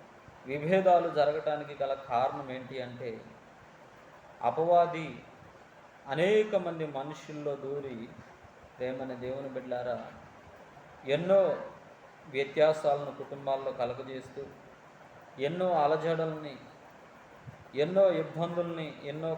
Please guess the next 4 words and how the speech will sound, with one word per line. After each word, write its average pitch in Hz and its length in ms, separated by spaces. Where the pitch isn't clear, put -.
కష్టాల్ని 151 640
మనుషుల 156 380
జీవితాల్లో 131 600
కలుగజేస్తూ, 139 640